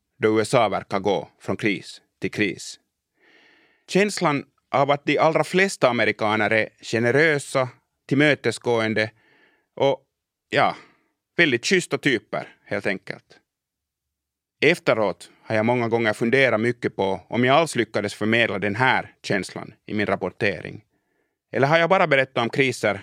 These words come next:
konflikter och skandaler? En vecka senare är fotografen Uva Idouze och jag i Louisiana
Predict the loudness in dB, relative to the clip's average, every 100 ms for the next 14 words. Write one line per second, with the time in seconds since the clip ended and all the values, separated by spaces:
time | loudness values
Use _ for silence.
0 | -6 -6 -2 -2 -2 -6 -6 -10 _ -16
1 | -4 -2 0 -2 -6 -12 -20 _ _ _
2 | _ _ _ _ _ _ _ _ _ _
3 | _ _ _ _ _ _ _ -2 0 2
4 | 0 -2 0 2 2 0 -4 _ -12 -4
5 | -2 0 0 0 -2 -4 -2 0 0 0
6 | -2 -2 0 2 2 2 -2 -2 2 2
7 | 0 -8 -4 -2 0 0 2 2 0 -6